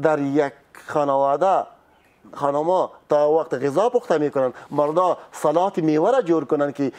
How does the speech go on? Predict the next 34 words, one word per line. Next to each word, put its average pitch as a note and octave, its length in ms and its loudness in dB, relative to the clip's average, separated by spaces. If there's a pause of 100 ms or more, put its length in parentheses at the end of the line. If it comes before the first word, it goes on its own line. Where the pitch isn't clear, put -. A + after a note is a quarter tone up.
(180)
یک D3 200 0
دو C3+ 200 -8
تا A#3 160 2
کینو E3+ 300 0
باشن، C#3+ 400 -2
یک C#3+ 160 -2
دو C3 140 -12
تا B3 160 0
کیلا F3 320 0
باشن، D3 320 -2
یک C#3+ 80 -2
دو C#3 160 -8
تا A3 180 -2
شفتالو D#3+ 440 -2
باشن D3+ 320 -2 (200)
و D#3 60 0
همچنان G3+ 500 -2
یک D#3+ 140 2 (100)
دو A#3 100 -4
میوه G#3 340 -4
دیگی F#3 360 -4
که B3+ 140 -6
ما F#3+ 160 0
فعلاً F3+ 260 0
در D#3 200 0
کشور F3+ 320 -4
داریم، D#3+ 340 0 (220)
امو، G3 340 0 (360)
اه، D3+ 320 2
سیب، G3 320 0 (280)
کلاً C4 500 0
معده D#3+ 540 0
معده A#3+ 320 -2
شوند F#3+ 380 -2